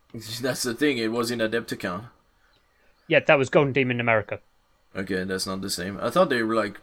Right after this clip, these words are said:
Speaker 1: moved it or something. So, so I was
Speaker 2: No,
Speaker 1: like,
Speaker 2: no.
Speaker 1: "Golden Demon?"
Speaker 2: There,
Speaker 1: I
Speaker 2: there,
Speaker 1: was
Speaker 2: there
Speaker 1: like,
Speaker 2: will
Speaker 1: "I'm
Speaker 2: always,
Speaker 1: sorry."
Speaker 2: there will always be a Golden Demon at whatever event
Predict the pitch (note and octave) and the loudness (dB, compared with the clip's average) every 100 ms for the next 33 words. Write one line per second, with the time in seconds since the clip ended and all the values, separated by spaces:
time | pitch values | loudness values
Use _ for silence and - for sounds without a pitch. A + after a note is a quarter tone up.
0 | - A2 A#2 G2+ G2+ F2+ E2 F#2 - E2 | -10 -8 -6 -6 -6 -4 -6 -6 -8 -12
1 | F2 F#2 F#2+ - E2+ F#2 F#2+ G2+ G2+ F#2 | -12 -12 -12 -14 -12 -8 -6 -4 -6 -2
2 | A#2+ A2 A#2+ D#3+ G#2+ F2+ A#2 D3+ C3+ E3 | -2 -2 -4 -4 -6 -6 2 6 8 10
3 | D3+ A#2 D3+ D3+ E3 F3 E3 B2 F#2 _ | 8 8 8 8 8 8 8 4 -6 _
4 | _ - - _ _ _ _ _ _ C#3+ | _ -20 -20 _ _ _ _ _ _ 4
5 | C#3 D3+ C#3 C3 C3 A#2+ C3+ A#2+ A#2 A#2 | 6 8 8 6 0 2 2 2 0 0
6 | A#2 A2 G#2+ A2+ A2+ C3 A#2 A2+ A2 A2 | 0 -2 -4 0 0 0 0 2 2 0
7 | G#2+ A2 A2+ | -2 -2 -4